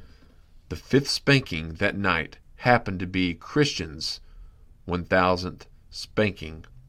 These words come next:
according to those records. Despite the authorities' initial desire to try Christian as an adult, a fourteen-month evaluation determined that he lacked the maturity required for such a charge.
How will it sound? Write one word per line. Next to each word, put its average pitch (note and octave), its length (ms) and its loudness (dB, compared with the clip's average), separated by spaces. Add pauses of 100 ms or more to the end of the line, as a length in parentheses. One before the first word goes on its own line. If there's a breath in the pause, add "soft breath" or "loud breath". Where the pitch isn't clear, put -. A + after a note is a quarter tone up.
(300)
according E2 440 -2
to E2+ 80 -10
those D#2+ 220 -4
records. E2 560 -6 (1900 loud breath)
Despite A2+ 440 6
the A2 100 4
authorities' G#2 520 6
initial G2 460 2
desire F#2+ 380 4
to F#2 80 -6
try F2 260 2
Christian G#2 460 -2
as F2 180 -2
an E2+ 80 -6
adult, G#2+ 480 4 (480 loud breath)
a - 40 -10
fourteen-month C#3+ 1120 2
evaluation G#2 760 2
determined F#2 540 0
that F2+ 120 2
he F2 100 0
lacked G#2+ 300 4
the A#2 60 0
maturity G#2 580 2
required F2+ 580 4
for - 100 -12
such - 280 -4
a E2 60 -10
charge. F2 600 0